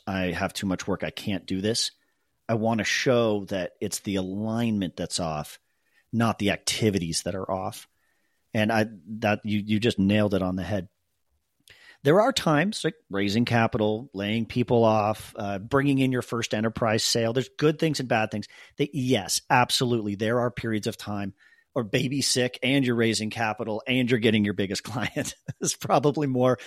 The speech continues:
germane to this, the intersection of this podcast, that, yeah, there will be times, but I really like to make sure that those times have a discrete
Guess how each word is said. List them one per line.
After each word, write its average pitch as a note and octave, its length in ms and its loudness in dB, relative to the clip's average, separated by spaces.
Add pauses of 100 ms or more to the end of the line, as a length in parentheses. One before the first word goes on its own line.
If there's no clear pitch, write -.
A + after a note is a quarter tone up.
(220)
germane B2 440 4
to A#2 100 2
this, A2 260 0
the A2 380 -4
intersection C3 420 2
of A#2 60 0
this A#2 120 2
podcast, A#2+ 600 -4 (800)
that, A#2+ 480 2 (800)
yeah, B2 520 4
there B2+ 160 4
will C3 240 4
be A#2+ 120 -4
times, G#2+ 420 -6 (680)
but C3 160 6
I B2+ 40 8
really C3+ 540 6
like C3+ 220 4
to B2 80 -2
make A#2 200 0
sure A2+ 300 0
that G#2+ 200 -4
those A#2 240 2
times A2+ 500 -4 (440)
have A2+ 240 0
a A2 60 0
discrete B2 800 -2